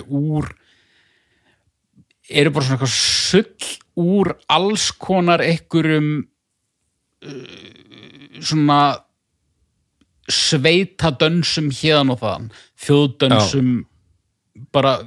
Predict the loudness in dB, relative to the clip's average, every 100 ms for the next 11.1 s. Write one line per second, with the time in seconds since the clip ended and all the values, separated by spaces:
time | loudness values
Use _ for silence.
0 | -12 -4 -2 0 -2 -2 -2 -4 -10 -18
1 | _ _ -8 0 2 4 2 -2 -2 0
2 | 0 0 0 0 2 0 -2 -8 _ _
3 | -20 _ _ _ _ -2 -2 -2 0 0
4 | 4 2 2 2 2 2 2 0 -2 -8
5 | -20 -20 -20 -14 -4 0 2 2 0 -2
6 | 0 0 0 -2 0 -2 -2 -2 -4 -8
7 | -14 -16 -20 -20 -20 _ _ _ -2 -2
8 | -6 -4 0 0 0 0 0 -2 -2 -2
9 | 0 -4 -6 -14 -20 -20 -14 -10 -8 -6
10 | -6 -4 -2 -2 -6 -6 -2 0 -2 -4